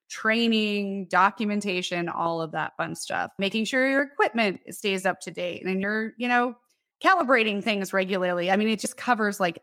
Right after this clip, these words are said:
everything in the whole facility to make sure that the product that you're making is as safe as it possibly can be. That's, like, why it exists. With that, there's an organizational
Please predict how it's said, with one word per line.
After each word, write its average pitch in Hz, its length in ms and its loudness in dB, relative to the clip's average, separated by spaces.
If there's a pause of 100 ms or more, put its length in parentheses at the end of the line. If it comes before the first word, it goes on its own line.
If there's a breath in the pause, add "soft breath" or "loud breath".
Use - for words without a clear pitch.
everything 190 680 2
in 170 100 -2
the 170 60 -4
whole 165 200 -6
facility 175 540 -4
to 190 60 -10
make 180 200 -2
sure 190 160 0
that 175 140 -4
the - 60 -8
product 185 420 2
that 180 80 -2
you're 175 120 -2
making 170 340 -4
is 175 140 -4
as 180 140 -4
safe 175 440 -4
as 170 100 -6
it 160 120 -10
possibly 156 480 -4
can 156 200 -10
be. - 340 -16
That's, 180 260 2
like, 180 200 0
why 175 160 4
it 170 200 2
exists. - 520 -10 (1000 soft breath)
With 214 300 0
that, 226 560 6
there's 202 380 0
an 196 180 -2
organizational 233 1800 -2